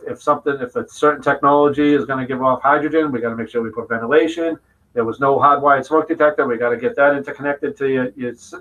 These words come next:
your, your, all your detectors. And then if your house didn't already have it, then, or we put it in the wrong spot, we gotta move it." So hopefully there's some catch up that gets played there for, to get, get those folks. Now, I don't know how many installs there could be,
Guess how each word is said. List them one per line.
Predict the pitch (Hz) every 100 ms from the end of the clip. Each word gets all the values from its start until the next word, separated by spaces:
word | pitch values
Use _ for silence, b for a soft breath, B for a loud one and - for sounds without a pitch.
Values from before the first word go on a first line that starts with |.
| - 147
your, | 123 120 127
your, | 120 117
all | 113 151
your | 156 -
detectors. | 160 156 160 - 160 156 - _ _ 131
And | 127
then | 120
if | 117
your | 117 117
house | 151 143
didn't | 151 139
already | 135 127
have | 127 208 170
it, | 139 - b b b b _ -
then, | 156
or | 156 156 165 143
we | 127
put | 160 151
it |
in | 147
the |
wrong | 139 143 -
spot, | - 165 165
we | 160
gotta | 131 120
move | 147 165 165
it." | 170 165 - B B B _
So | 135 123 117 - _
hopefully | 147 165 156 151
there's | 135 143 139
some | 139
catch | 123 156 -
up | 135 -
that | 123
gets | 120
played | - 127 120 120
there | 117
for, | - 117
to | 113 120
get, | 131 120 _ _ -
get | 127 -
those | 127 123
folks. | - 120 113 _ b b b b
Now, | 151
I | 165 190
don't | 185
know | 156
how | 156 160
many | 147 147
installs | 151 - 156 156 151
there | 151
could | 156 147
be, | 160 156